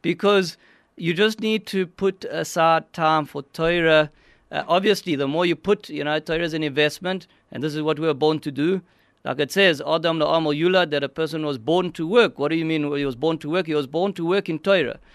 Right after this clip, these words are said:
So this is what we're supposed to be doing. But if a person sets aside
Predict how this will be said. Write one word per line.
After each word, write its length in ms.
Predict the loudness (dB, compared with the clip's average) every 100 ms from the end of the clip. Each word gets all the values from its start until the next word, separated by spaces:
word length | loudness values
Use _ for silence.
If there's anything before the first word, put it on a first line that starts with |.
| -20 _
So 140 | -8
this 260 | 0 0 2
is 220 | -2 0
what 140 | -2 -4
we're 100 | -6
supposed 360 | 0 2 0
to 80 | -4
be 140 | -4 -4
doing. 300 | -6 -8 -10 _ _ _ 0
But 100 | 2
if 100 | 2
a 80 |
person 440 | 0 0 0 0 -4
sets 260 | -4 -6
aside 480 | -6 -2 2 4 2